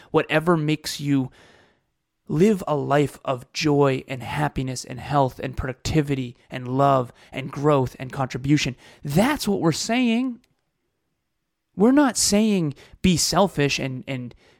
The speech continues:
be a terrible person to other people and never care about anyone else. That's not what we're saying. What we're saying is start living in your calling, not the calling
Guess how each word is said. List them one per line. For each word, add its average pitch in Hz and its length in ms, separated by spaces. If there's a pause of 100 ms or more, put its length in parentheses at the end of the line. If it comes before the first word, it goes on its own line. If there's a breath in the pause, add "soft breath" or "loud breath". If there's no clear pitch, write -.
(200 soft breath)
be 170 260
a - 100
terrible 147 360
person 170 440
to 135 120
other 127 160
people 156 420
and 120 200
never 143 240
care 151 220
about 135 180
anyone 131 220
else. 139 200
That's 139 200
not 180 420
what 170 180
we're 147 80
saying. 147 540 (260 loud breath)
What 160 200
we're 147 120
saying 156 560
is 127 160
start - 420
living 135 340
in 123 140
your 143 340
calling, 82 540 (280 loud breath)
not 139 320
the - 40
calling 139 580